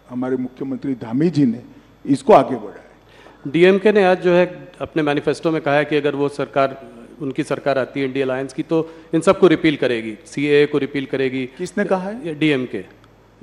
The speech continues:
Speaker 1: डीएमके कहाँ power में आनी है भाई?
Speaker 2: जी।
Speaker 1: डीएमके का सवाल ही नहीं है, वो तो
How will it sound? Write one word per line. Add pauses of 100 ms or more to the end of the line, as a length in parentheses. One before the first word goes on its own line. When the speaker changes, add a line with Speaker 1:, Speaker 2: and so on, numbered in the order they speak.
(680)
Speaker 1:
डीएमके
कहाँ
power
में
आनी
है
भाई?
Speaker 2:
जी। (1500)
Speaker 1:
डीएमके
का
सवाल
ही
नहीं
है,
वो
तो